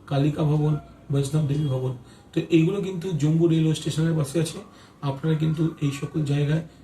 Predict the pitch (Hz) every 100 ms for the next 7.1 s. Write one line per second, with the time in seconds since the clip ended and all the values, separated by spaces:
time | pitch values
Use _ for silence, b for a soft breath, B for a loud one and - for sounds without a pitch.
0 | B - 175 180 - 147 - 156 156 -
1 | B B 143 139 151 139 143 143 160 139
2 | 123 151 151 151 B B - 139 147 147
3 | 147 147 139 135 135 135 147 160 - B
4 | B - 135 - 143 156 135 131 139 147
5 | - - 147 143 143 143 - B B 143
6 | 131 127 139 139 135 147 170 - - -
7 | 139